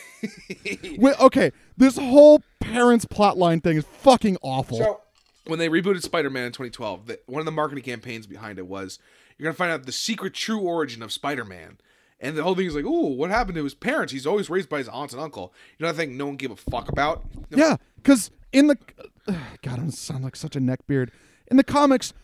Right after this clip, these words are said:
Speaker 2: no one cares about the Parkers.
Speaker 1: No.
Speaker 2: No one, they don't matter.
Speaker 1: Listen, there have been storylines where, yeah, they were shield agents and they were killed on a mission, but you know what?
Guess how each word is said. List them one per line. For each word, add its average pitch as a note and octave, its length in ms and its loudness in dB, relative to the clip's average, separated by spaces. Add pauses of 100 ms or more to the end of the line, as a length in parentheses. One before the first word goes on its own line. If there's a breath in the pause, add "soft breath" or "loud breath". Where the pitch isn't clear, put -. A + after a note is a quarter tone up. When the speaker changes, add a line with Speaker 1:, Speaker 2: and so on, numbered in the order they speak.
(140)
Speaker 2:
no B2 300 6
one D#4 220 8
cares C4 300 6
about G#3+ 420 6
the - 220 -2
Parkers. C#3 500 0
Speaker 1:
No. C3+ 160 -8
Speaker 2:
No D#3 120 6
one, G3+ 240 8
they F#3+ 100 8
don't F3+ 280 4
matter. D#3 120 2
Speaker 1:
Listen, A2 320 -2
there D#3 180 -2
have F3+ 220 2
been G3+ 80 -6
storylines F3 580 0
where, C#3+ 80 -8
yeah, C3+ 240 0
they C#3+ 120 -2
were C#3+ 100 -4
shield B2 320 -6
agents G#2+ 380 -8
and G#2+ 60 -14
they G#2+ 60 -8
were G#2 60 -10
killed G2 300 -12
on G2+ 80 -12
a G#2+ 40 -14
mission, F#2 340 -16
but G#2 140 -12
you A#2+ 80 -8
know B2+ 100 -8
what? E3+ 200 -8